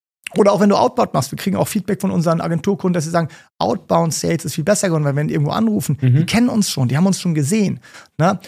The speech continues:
Speaker 1: Und, ähm, da haben wir halt viele Testimonials, dass es halt bei der Kundenakquise hilft oder mehr Inbound Leads gibt. Aber das ist komplett qualitativ natürlich, ne?
Speaker 2: Mhm.
Speaker 1: Zu dem C-P-C-Vorteil, den man durch C S S per se bekommt, da hat Google einige Fallstudien veröffentlicht.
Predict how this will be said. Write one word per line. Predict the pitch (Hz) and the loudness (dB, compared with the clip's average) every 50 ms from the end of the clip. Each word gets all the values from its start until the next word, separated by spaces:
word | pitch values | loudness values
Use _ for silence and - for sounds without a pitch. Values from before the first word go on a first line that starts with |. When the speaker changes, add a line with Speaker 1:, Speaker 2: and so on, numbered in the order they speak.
| - - _ _ _ | -20 -20 _ _ _
Speaker 1:
Und, | - 165 170 160 - - | -2 -2 -2 -2 -4 -4
ähm, | - 160 151 151 156 151 151 147 | -2 -2 -2 -2 -2 -4 -6 -4
da | 139 156 139 | -2 0 0
haben | 147 156 | 2 2
wir | 143 | 2
halt | 131 123 | 2 0
viele | - 147 139 131 | 0 0 -2 0
Testimonials, | - 131 123 - 120 123 131 135 127 120 - | 0 -2 -2 -2 0 0 0 0 0 -2 -2
dass | 131 110 | -4 -6
es | - - | -4 -4
halt | 120 120 - - - - - - _ _ _ _ | -4 -6 -6 -10 -16 -20 -20 -20 _ _ _ _
bei | - 202 | -4 -4
der | 220 202 | -4 -2
Kundenakquise | - - 240 143 131 120 - - 127 117 123 | -2 -2 -2 -2 -2 -4 -4 -4 -4 -2 -2
hilft | 113 117 127 123 123 - | -2 -2 -2 -2 -4 -4
oder | 123 120 | -4 -2
mehr | 113 117 113 110 | -2 -2 -2 -2
Inbound | - 123 113 113 113 107 110 | -2 -2 -2 -2 -2 -4 -4
Leads | 120 107 - - | -6 -6 -6 -4
gibt. | - 156 147 - - - - - - | -4 -4 -6 -6 -12 -20 -18 -10 -4
Aber | 131 | -2
das | 135 160 151 160 | 0 0 0 -2
ist | 139 - - | -4 -4 -2
komplett | - 139 123 127 135 117 - | 0 0 2 2 0 -2 -2
qualitativ | - 135 123 127 123 - 110 - - 98 - | -4 -2 -2 -2 -2 -4 -4 -6 -6 -8 -8
natürlich, | 95 90 - 92 78 71 - - | -10 -10 -10 -10 -12 -12 -12 -8
ne? | - 123 139 170 | -4 -4 -2 -2
Speaker 2:
Mhm. | 143 123 120 117 120 127 143 160 - - _ _ - | 0 0 0 2 2 0 -2 -4 -8 -14 _ _ -8
Speaker 1:
Zu | - - 185 | -2 0 2
dem | 160 165 170 156 | 4 4 4 2
C-P-C-Vorteil, | - - 175 - - 156 143 - - 226 254 214 - - 214 - - - 220 - - 302 294 - - - | 0 -2 -4 -2 -2 -2 -2 -2 -2 0 0 0 0 -2 -2 -2 -2 0 0 0 0 -2 -4 -8 -8 -6
den | 160 147 | -4 -2
man | 143 143 139 123 | -2 -2 -4 -4
durch | - 151 139 - - | -2 -2 -2 -4 -4
C | - - 175 | -6 -4 -4
S | 151 123 - | -4 -4 -4
S | - - 127 - - - | -6 -6 -6 -6 -8 -10
per | _ - - 139 113 | _ -6 -4 -4 -2
se | 98 110 180 233 226 | 0 2 2 2 2
bekommt, | 262 196 - 214 240 247 - - - | 0 -2 -2 -2 -2 -2 -4 -6 -2
da | 151 135 | -2 -2
hat | 127 120 | 0 2
Google | - 220 233 254 269 | 2 2 2 2 2
einige | - - 208 226 214 220 | 0 0 0 0 -2 -2
Fallstudien | - - 220 226 - - - 208 214 196 | -2 0 0 0 -2 -2 -4 -2 -2 -2
veröffentlicht. | - - - 190 - 208 208 226 220 - - - | -2 -2 -4 -2 -2 -4 -4 -4 -6 -8 -10 -14